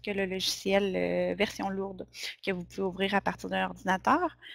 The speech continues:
Je vous fais un partage d'écran à l'instant. Parfait.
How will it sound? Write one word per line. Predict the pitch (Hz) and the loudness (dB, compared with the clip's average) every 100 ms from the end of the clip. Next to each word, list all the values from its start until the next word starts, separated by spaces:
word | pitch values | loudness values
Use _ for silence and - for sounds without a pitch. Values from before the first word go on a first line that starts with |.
| - | -12
Je | - 202 | -10 -10
vous | |
fais | - 247 | 2 4
un | 247 | 4
partage | 214 - 208 | 2 2 0
d'écran | 196 202 254 285 - | 0 -2 -2 -2 -2
à | 220 | -2
l'instant. | 196 - - - _ _ _ _ _ _ _ _ _ _ _ _ - - - 208 214 _ - | 0 -2 -6 -8 _ _ _ _ _ _ _ _ _ _ _ _ -20 -20 -20 -20 -20 _ 6
Parfait. | 359 - - | 8 8 0